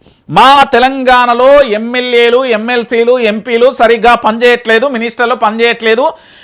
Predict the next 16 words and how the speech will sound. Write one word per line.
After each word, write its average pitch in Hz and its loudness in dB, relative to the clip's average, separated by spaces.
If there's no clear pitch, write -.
మినిస్టర్లను 269 0
ఎక్కడ 262 2
కలవాలనో, 247 4
ఎమ్మెల్యేలను 262 2
ఎక్కడ 247 0
కలవాలనో, 233 2
ముఖ్యమంత్రిని 262 -2
ఏడ 247 4
కలవాలనో 240 4
తెలుస్తలేదు. 254 2
వాళ్ళు 240 2
ఎక్కడ 226 2
ఉంటారో 277 2
కూడా 262 2
మాకు 226 -2
అర్థమైతలేదు. 233 0